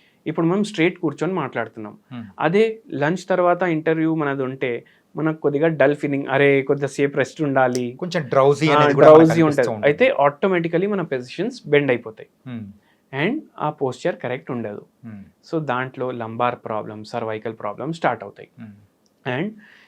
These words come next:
Speaker 1: ఇప్పుడు నరాలు మొత్తం మన బాడీకి సప్లై అవుతాయి కదా, ఈ ఆక్సిడేటివ్ స్ట్రెస్ వల్ల ఏమవుతుంది, ఎందుకంటే ఎంత అయితే మన షుగర్ లెవెల్స్ ఉన్నాయి దానికన్నా ఎక్కువ ఉన్నాయి ఇప్పుడు బాడీలో, కొద్దిసేపు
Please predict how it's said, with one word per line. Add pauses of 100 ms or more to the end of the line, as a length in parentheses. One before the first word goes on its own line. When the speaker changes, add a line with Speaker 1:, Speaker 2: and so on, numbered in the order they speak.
Speaker 1:
ఇప్పుడు
నరాలు
మొత్తం
మన
బాడీకి
సప్లై
అవుతాయి
కదా, (680)
ఈ
ఆక్సిడేటివ్
స్ట్రెస్
వల్ల
ఏమవుతుంది, (240)
ఎందుకంటే (640)
ఎంత
అయితే
మన
షుగర్
లెవెల్స్
ఉన్నాయి
దానికన్నా
ఎక్కువ
ఉన్నాయి
ఇప్పుడు
బాడీలో,
కొద్దిసేపు